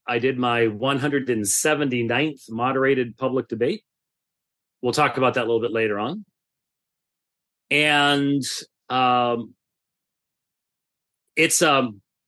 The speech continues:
it's an exciting time. It's a, it's a time to be really thankful for all that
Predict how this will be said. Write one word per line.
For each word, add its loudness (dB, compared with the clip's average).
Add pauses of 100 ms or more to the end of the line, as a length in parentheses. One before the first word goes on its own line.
(100)
it's -2
an 2
exciting 2
time. -2 (1080)
It's 2
a, 2
it's 0
a -2
time 0
to 2
be 0
really 2
thankful -2 (280)
for -4
all 4
that 0